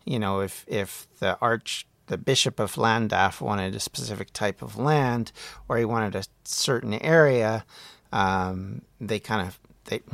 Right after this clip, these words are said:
<laughs> conveniently have a charter that tells them they own that. Um, so there is a lot of concern that propaganda and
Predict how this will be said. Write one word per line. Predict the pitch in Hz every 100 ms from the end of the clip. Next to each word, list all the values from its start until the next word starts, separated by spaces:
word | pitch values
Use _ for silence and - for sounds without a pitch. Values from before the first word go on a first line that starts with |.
| 139
<laughs> | - -
conveniently | 135 123 160 180 170
have | 160 180
a | 180
charter | 190 220 120
that | 87 -
tells | 104 110
them | 120
they | 107 113
own | 147 135
that. | 90 87 - - - - - -
Um, | 98 95 98 95 98 95
so | - -
there | 117 127
is | 156 156
a | 139
lot | 135 135
of | 127
concern | - 127 - 123 117 117 107
that | 107 104 - _
propaganda | - 127 - 120 120 135 143 135 117 110 107 104 - - - _ -
and | 104 104 101 101 101 98 -